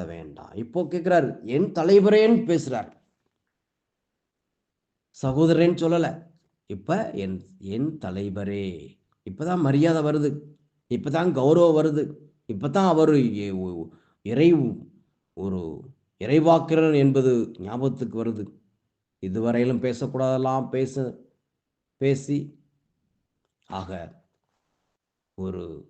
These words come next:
நல்ல சகோதரராக இருக்க தவறு, தவறி விடுகிறார். நம்முடைய வாழ்விலும் ஊழியக்காரர்களை பற்றி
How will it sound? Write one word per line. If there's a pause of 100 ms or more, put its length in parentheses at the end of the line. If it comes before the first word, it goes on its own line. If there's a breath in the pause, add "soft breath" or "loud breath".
(960)
நல்ல (140)
சகோதரராக
இருக்க (920)
தவறு, (220)
தவறி
விடுகிறார். (1200)
நம்முடைய
வாழ்விலும் (800)
ஊழியக்காரர்களை
பற்றி